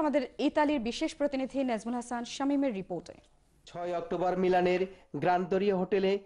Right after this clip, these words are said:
Speaker 2: জনপ্রিয় কথা সাহিত্যিক ও দৈনিক কালের কণ্ঠে সম্পাদক ইমদাদুল হক মিলনকে সংবর্ধনা প্রদান করেছে মিলান বাংলা মিডিয়ার সাংবাদিক বৃন্দ। ফেরদৌসী আক্তার পলির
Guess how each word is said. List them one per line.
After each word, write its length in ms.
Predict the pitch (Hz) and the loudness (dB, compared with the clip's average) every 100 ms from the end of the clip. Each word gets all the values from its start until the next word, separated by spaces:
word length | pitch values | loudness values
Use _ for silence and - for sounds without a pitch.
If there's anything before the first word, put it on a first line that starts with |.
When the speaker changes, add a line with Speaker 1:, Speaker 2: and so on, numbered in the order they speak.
| - - 135 | -12 -10 0
Speaker 2:
জনপ্রিয় 420 | 185 196 190 214 202 | 2 2 4 2 2
কথা 180 | 185 190 190 | 2 2 4
সাহিত্যিক 420 | 196 190 208 202 - - - 170 | 2 4 2 2 -2 -20 0 2
ও 20 | 170 | 6
দৈনিক 280 | 180 185 185 185 | 6 6 4 4
কালের 240 | 180 190 190 | 4 2 2
কণ্ঠে 280 | 175 180 175 180 | -2 -2 -2 0
সম্পাদক 440 | 170 180 175 175 175 - - 165 | 2 2 4 4 2 -16 2 4
ইমদাদুল 360 | 180 180 180 156 | 6 4 4 2
হক 120 | 170 - | 0 2
মিলনকে 400 | 170 175 170 175 175 180 _ - 180 | 4 4 4 2 2 0 _ -6 0
সংবর্ধনা 460 | 165 160 156 170 165 | 2 2 4 4 4
প্রদান 240 | 165 170 170 | 4 2 2
করেছে 360 | 175 170 165 165 170 180 - _ 160 | 2 2 2 2 2 0 -12 _ 4
মিলান 240 | 170 160 143 160 | 6 4 4 2
বাংলা 220 | 170 170 165 | 4 4 4
মিডিয়ার 320 | 160 156 - | 4 2 2
সাংবাদিক 380 | 151 143 143 135 123 | 0 2 2 0 0
বৃন্দ। 240 | 131 120 107 - _ _ _ _ - | 0 0 -4 -8 _ _ _ _ -4
ফেরদৌসী 420 | 170 160 170 - 165 | 0 4 2 4 2
আক্তার 240 | - 170 156 | 2 0 2
পলির 240 | 160 165 | 4 4